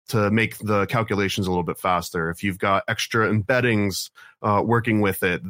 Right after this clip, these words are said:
all of those things kind of alter the decision making. It's almost like if you give it a, um, something called, like, a LoRa, for example, a LoRa operates by injecting its own biases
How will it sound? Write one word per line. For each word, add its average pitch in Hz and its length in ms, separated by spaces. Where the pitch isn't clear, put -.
all 131 200
of 127 100
those 131 240
things 117 260
kind 127 180
of 95 100
alter 120 360
the 95 100
decision 101 680
making. 87 400
It's 82 140
almost 117 300
like 117 300
if 113 120
you 123 120
give 127 160
it 123 80
a, 110 280
um, 104 500
something 120 300
called, 113 180
like, 110 100
a 104 60
LoRa, 104 500
for 98 140
example, 87 640
a 107 40
LoRa 127 560
operates 107 640
by 101 380
injecting 120 680
its 104 240
own 127 260
biases 110 640